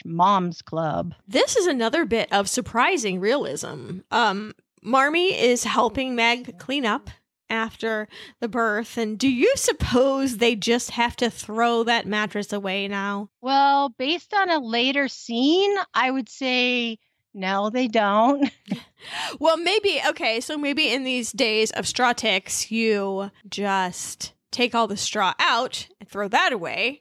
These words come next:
Speaker 2: Well, it's such a good torch passing, this conversation between mother and daughter, and I wouldn't know, and of course I never will, as I only have one son, but it seems like a circle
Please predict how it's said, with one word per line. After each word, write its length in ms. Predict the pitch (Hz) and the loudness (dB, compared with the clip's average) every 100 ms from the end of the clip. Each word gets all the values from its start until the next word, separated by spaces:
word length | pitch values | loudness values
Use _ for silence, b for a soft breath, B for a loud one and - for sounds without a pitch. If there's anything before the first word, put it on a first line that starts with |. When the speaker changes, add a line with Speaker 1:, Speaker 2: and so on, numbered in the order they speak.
| - | -4
Speaker 2:
Well, 300 | 302 359 320 | 2 2 2
it's 140 | 330 - | -2 -2
such 220 | - 440 | 0 2
a 40 | |
good 200 | 294 277 | 2 2
torch 320 | - 262 - - | 2 2 2 0
passing, 460 | 220 208 226 202 | 0 0 0 0
this 140 | 214 - | 0 0
conversation 800 | 240 226 214 220 208 220 208 214 | -2 0 2 2 2 0 -2 -4
between 360 | - 262 233 | -2 0 0
mother 240 | 220 220 220 | 0 2 2
and 200 | 226 208 | 0 2
daughter, 360 | 202 196 202 | 2 2 0
and 180 | 220 220 - | -2 -4 -2
I 380 | 233 247 262 - | 2 2 2 -2
wouldn't 360 | 196 214 277 208 | 0 0 0 0
know, 340 | 214 214 269 | 0 0 0
and 100 | 202 | 0
of 120 | 202 | 0
course 240 | 226 208 214 | 0 0 2
I 60 | |
never 200 | 208 202 | 0 0
will, 380 | 240 185 196 269 | 0 0 0 -2
as 120 | 254 202 | -2 -2
I 80 | |
only 220 | 185 185 196 | 0 0 0
have 200 | 196 202 | -2 0
one 200 | 233 226 | 0 0
son, 320 | 214 208 208 | 0 0 2
but 120 | 247 | 0
it 100 | 220 | 0
seems 540 | - 403 440 480 320 | 2 4 6 4 2
like 320 | 254 220 208 220 | 0 0 0 0
a 60 | |
circle 800 | - - 311 320 220 190 185 262 | 0 2 2 2 2 2 0 -4